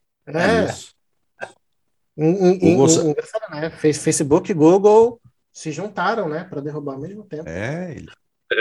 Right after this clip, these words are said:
Speaker 2: ah, ele sabe mais de mim do que eu mesmo. Eu não sei o que eu, não me lembro o que eu fiz aquele dia, mas ele se lembra. Tá lá. E não
Speaker 1: Não
Speaker 2: tem como
Speaker 1: só
Speaker 2: dizer
Speaker 1: se
Speaker 2: que não.
Speaker 1: lembra onde tu estavas, mas também o que tu falou.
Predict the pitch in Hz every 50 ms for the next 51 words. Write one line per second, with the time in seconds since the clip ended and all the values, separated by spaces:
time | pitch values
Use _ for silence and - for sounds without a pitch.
0 | 113 120 143 190 - 160 143 - - 151 165 175 180 165 156 170 190 190 170 180
1 | 165 170 196 196 190 - - 170 175 190 180 165 165 180 196 185 160 - - _
2 | _ _ _ _ _ _ _ - 95 101 117 131 147 151 147 - - 139 160 170
3 | 165 143 123 113 110 110 113 120 123 120 117 113 127 147 165 160 - 120 107 -
4 | - - 131 135 135 127 _ 104 104 104 98 87 101 123 143 151 139 117 104 110
5 | 131 147 139 - - 131 123 127 - - 151 - - _ _ _ _ _ _ _
6 | _ _ _ _ _ _ _ _ _ _ _ _ _ _ _ - 98 101 113 113
7 | 117 131 147 139 - - _ _ _ - 87 87 92 90 - 110 120 131 214 220
8 | - - - 165 151 156 175 226 285 277 208 160 143 143 160 185 185 - - -
9 | 156 - - - 139 151 185 226 226 180 143 127 120 - - 156 147 143 160 165
10 | - - 170 156 156 170 180 180 - 185 - 214 - - 339 359 311 196 202 233
11 | 214 143 - -